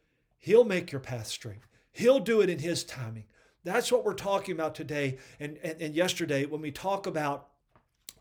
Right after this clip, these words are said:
going out without knowing and then all of a sudden go, "Well, wait a minute, why can't I follow you now?" Today's message. Here's some food for thought as we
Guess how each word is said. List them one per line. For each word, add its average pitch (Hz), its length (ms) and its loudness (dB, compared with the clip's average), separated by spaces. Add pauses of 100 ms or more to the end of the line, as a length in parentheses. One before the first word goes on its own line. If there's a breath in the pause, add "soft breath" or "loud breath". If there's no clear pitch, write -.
(140)
going 208 420 4
out 185 320 2 (220 loud breath)
without 190 380 0
knowing 151 460 0 (320 loud breath)
and 175 200 -2
then 185 160 -2
all 180 220 -4
of 180 80 -4
a 185 60 2
sudden 214 360 4
go, 175 120 4
"Well, 208 160 0
wait 254 180 6
a 277 40 0
minute, 147 240 0
why 190 180 0
can't 220 280 -2
I 202 100 -2
follow 196 340 2
you 170 220 -4
now?" 156 400 -6 (440)
Today's 151 440 -2
message. - 520 -12 (680)
Here's 175 180 -2
some 170 140 -6
food 185 240 0
for 160 120 -4
thought 135 520 -2
as 135 160 -4
we 156 120 -2